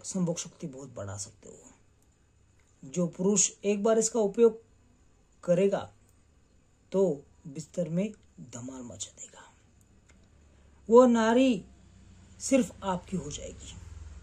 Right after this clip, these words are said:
ऐसा आप मर्दाना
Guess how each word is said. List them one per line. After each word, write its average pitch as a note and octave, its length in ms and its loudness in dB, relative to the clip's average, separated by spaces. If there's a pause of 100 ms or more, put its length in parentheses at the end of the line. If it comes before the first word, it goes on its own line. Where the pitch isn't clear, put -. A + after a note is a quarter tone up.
(840)
ऐसा F#3 380 0 (400)
आप F3+ 220 0 (640)
मर्दाना F3+ 720 0